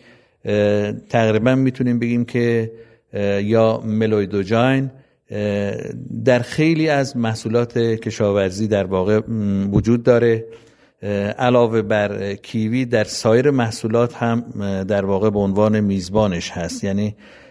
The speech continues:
اه، صرفاً در خود درختان کیوی نیست، یعنی در شمال کشور که در واقع محل کشت کیوی هست، علاوه بر کیوی رو سایر محصولات هم هست. اه، بر اساس کارهایی که،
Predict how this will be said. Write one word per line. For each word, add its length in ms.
اه، 280
صرفاً 560
در 200
خود 240
درختان 800
کیوی 380
نیست، 300
یعنی 180
در 160
شمال 460
کشور 520
که 360
در 180
واقع 640
محل 400
کشت 380
کیوی 440
هست، 440
علاوه 340
بر 280
کیوی 340
رو 140
سایر 380
محصولات 600
هم 240
هست. 460
اه، 280
بر 200
اساس 300
کارهایی 640
که، 500